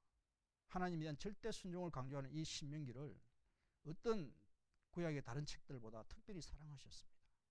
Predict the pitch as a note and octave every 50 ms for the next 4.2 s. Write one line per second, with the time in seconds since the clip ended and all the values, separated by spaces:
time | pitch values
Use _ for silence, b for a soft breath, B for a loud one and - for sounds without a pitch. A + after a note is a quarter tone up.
0 | _ _ _ _ _ _ _ _ _ - _ _ _ _ _ _ b b b b
1 | b b b b b - E3 D#3+ D#3 D3 D3+ F3 G3 G3 - - G#3+ G#3 F#3+ F3+
2 | - - - - - - - _ _ _ _ _ _ _ _ _ _ _ - -
3 | F#3 F3+ G#3+ F#3+ F3 F3 G3+ A#3+ A3 G#3 G#3+ A#3 G#3+ - - G#3+ F#3 G#3+ G#3+ F#3+
4 | A3 G#3+ E3+ -